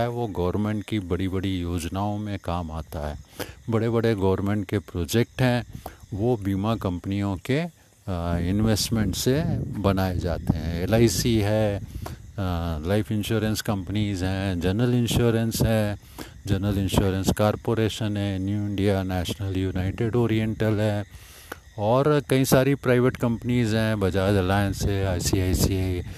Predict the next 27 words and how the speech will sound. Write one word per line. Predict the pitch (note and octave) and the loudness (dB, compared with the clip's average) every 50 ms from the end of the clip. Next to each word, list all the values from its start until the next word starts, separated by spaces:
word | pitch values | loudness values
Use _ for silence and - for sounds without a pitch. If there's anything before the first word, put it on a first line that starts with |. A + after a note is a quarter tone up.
| - - - - - D3+ | -12 -12 -8 0 2 4
इन | D#3 D3 | 4 4
सब | - - E3 D#3 | 4 4 4 4
के | - - - - E3 D#3+ | 4 2 2 4 4 4
पास | B2 - - B2 A#2 A#2 A#2 A2+ G2+ E2 - - - - - - - - - - - - - - - | 4 4 6 6 8 8 8 6 2 0 -2 -4 -6 -6 -6 -8 -10 -12 -14 -12 -10 -10 -8 -8 -8
जो | G#2+ E2+ - - A2+ A2+ A#2+ C3 C3+ C#3 C3+ C3+ C3+ C3 B2+ A#2 G#2+ | -6 -6 -4 -2 0 2 2 4 6 6 6 6 4 4 2 0 -2
बीमे | G2 G2+ G2+ G2+ G#2+ A2+ A#2 A2 | -2 -2 -2 -2 0 -2 -2 -2
का | - - A2+ A#2 A2+ A2 | -2 -2 0 0 0 0
कलेक्शन | G#2 A2+ G#2 F#2+ F#2 F2 - - - A2 G2+ G2 | -2 -2 -2 -2 -2 -4 -4 -6 -6 -4 -4 -4
होता | E2+ D#2+ E2+ - - G2+ G#2 G#2+ | -4 -6 -8 -8 -6 -4 -2 -2
है | G2+ F#2+ | -2 -2
वो | F#2+ F2 F2+ G#2 A#2+ C3 D3 D3 - - - - - - - - | -4 -4 -4 -2 -2 -2 -2 -4 -6 -12 -14 -12 -12 -10 -8 -6
हमारे | G#2 F#2 F2+ F2+ F2+ F2 F#2 F2+ D#2 - | -4 -2 -2 -2 -2 -2 -2 0 2 2
ही | G#2 G#2+ G2 - | 0 0 -2 -4
काम | - G2 F2+ F2 E2 E2 | -4 -4 -4 -4 -4 -4
आता | D#2+ D#2+ D#2+ - - E2+ | -4 -4 -4 -2 -2 -2
है। | D#2+ D#2 E2 F2+ F2 F2+ | -2 -2 -4 -4 -2 -2
Ultimately, | F#2+ F#2+ - - B2 B2 A#2 A2+ A2 G#2+ - A#2+ A#2 B2 A#2+ G#2+ G2+ G#2 | -2 -2 2 2 2 4 4 2 0 -2 -4 -2 0 0 0 0 0 0
those | G2+ A2 A#2 G#2 - | 0 2 2 0 0
who | F#2+ G2 G2+ G#2 | -2 -2 0 2
are | G#2 G#2 F#2+ F2+ | 2 2 2 2
sufferer | - - - G2+ - - B2 B2 C3 C3 B2 A2+ - - - - - - - - - - | 0 2 2 0 0 0 2 4 4 4 4 2 -4 -12 -16 -16 -14 -14 -14 -10 -6 -2
are | G#2 G2+ G#2 | 0 0 0
getting | G2+ - F2 E2 - - G2+ F2+ E2+ E2 | 0 -2 -4 -4 -2 -2 -2 -2 -2 -2
money | E2 F#2 G#2+ A2 G2 | -2 0 0 0 -2
from | - - G#2 F#2+ F2+ F2 E2 D#2+ | -2 -4 -4 -4 -4 -4 -4 -4
insurance | D#2+ D#2 - - F#2+ F2+ F2 E2+ E2 E2+ - - - | -4 -2 -2 0 0 0 0 0 0 -2 -2 0 2
company। | A2+ G#2 F#2 - - F2 E2 - | 2 2 0 -2 -4 -4 -2 -2